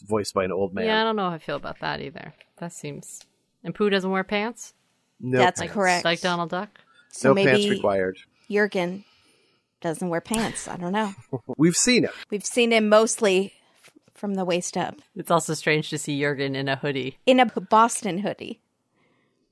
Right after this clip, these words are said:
Speaker 3: But it made a lot
Speaker 2: Did he
Speaker 3: of
Speaker 2: borrow that?
Speaker 3: I don't know. I don't know, but I,
Speaker 2: I
Speaker 3: I love that they're having fun with TikTok.
Speaker 2: I do too. I would just picture Jurgen as a Strictly Cardigan person.
Speaker 3: The funniest
Speaker 1: Right.
Speaker 3: thing about that TikTok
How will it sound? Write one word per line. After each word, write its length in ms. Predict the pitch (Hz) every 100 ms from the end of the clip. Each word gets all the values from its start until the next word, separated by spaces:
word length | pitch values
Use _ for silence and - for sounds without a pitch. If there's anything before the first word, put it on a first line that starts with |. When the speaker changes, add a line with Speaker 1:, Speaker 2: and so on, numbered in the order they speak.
| _ _
Speaker 3:
But 140 | 220 214
it 80 |
made 180 | 208 220
a 60 | 220
lot 100 | 214
Speaker 2:
Did 40 |
he 60 | 208
Speaker 3:
of 60 | 190
Speaker 2:
borrow 340 | 156 170 202
that? 300 | 226 262 - _ _ _
Speaker 3:
I 180 | - 233 254
don't 140 | 247 247 269
know. 120 | 254 _ _ _ _ _ _ _ _ _ _
I 100 | 233
don't 120 | 254
know, 100 | 262
but 140 | 254 -
I, 120 | 233 226
Speaker 2:
I 60 | 233
Speaker 3:
I 60 |
love 240 | 240 240 247
that 120 | 269
they're 140 | 247 233
having 260 | 220 214
fun 220 | - 214
with 140 | 202 -
TikTok. 500 | 233 226 - 208 - _ _ _ _ _ _ -
Speaker 2:
I 140 | -
do 140 | 214 185
too. 280 | - 220
I 200 | - 156
would 160 | 180 185
just 300 | 175 160 -
picture 460 | 175 - - 147 139
Jurgen 460 | - 143 156 143 143
as 100 | 139
a 40 |
Strictly 340 | - 151 139 131
Cardigan 600 | 147 135 127 123 123 127 _ _ _
person. 540 | 135 123 - 80 156 -
Speaker 3:
The 100 | 226
funniest 420 | 302 285 320 -
Speaker 1:
Right. 40 | 285
Speaker 3:
thing 80 | 269
about 260 | 254 247 254
that 180 | 226
TikTok 520 | - 220 - 247 254